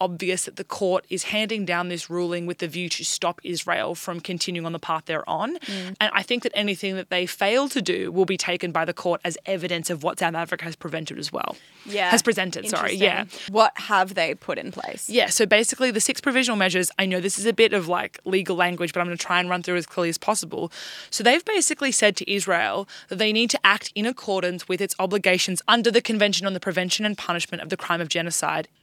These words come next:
Speaker 1: which basically says in particular, causing serious bodily or mental harm to members of the group,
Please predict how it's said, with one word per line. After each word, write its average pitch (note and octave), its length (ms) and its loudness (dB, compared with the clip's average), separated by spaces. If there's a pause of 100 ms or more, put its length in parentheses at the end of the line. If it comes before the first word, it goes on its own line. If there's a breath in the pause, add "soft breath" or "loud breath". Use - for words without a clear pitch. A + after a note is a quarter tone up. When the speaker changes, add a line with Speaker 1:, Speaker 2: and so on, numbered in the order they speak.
Speaker 1:
which - 220 0
basically G3 360 4
says F#3 180 -2
in F#3+ 140 -2
particular, E3+ 540 -2 (220 loud breath)
causing F#3 360 2
serious B3 480 4
bodily F3+ 420 2
or - 100 -4
mental F3+ 380 -4
harm F3 300 2
to E3+ 100 -10
members E3+ 240 -4
of E3+ 80 -4
the E3+ 80 -4
group, F3+ 380 -2